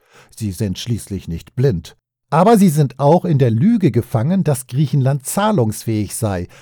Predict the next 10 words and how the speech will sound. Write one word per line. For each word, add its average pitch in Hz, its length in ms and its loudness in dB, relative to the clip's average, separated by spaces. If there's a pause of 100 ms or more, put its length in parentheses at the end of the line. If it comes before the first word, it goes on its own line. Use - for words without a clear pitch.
was 135 260 0
sie 214 140 2
ja 196 140 2
ihren 113 300 0
eigenen 175 440 0
Hinterbänklern 139 800 0
immer 104 340 -2
wieder 131 300 -6
aufgetischt - 640 -8
haben. 76 340 -10